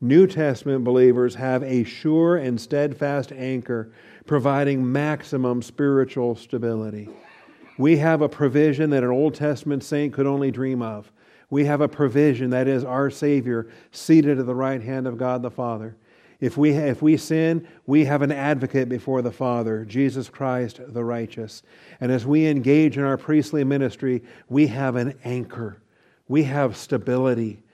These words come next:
We have anchor, uh, the anchor of Jesus Christ, one that is entered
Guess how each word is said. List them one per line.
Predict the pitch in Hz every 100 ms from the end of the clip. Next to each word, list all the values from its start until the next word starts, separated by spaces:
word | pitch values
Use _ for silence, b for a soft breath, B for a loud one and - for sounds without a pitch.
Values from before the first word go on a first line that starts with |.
| b b b
We | 127 143
have | 147 143
anchor, | 139 131 139 156 147 139
uh, | 165 131 123
the | 135
anchor | 127 143 156 143
of | 113
Jesus | 135 131 135
Christ, | - 139 135 131
one | 117 127 147
that | 131
is | 127
entered | 131 131 131 131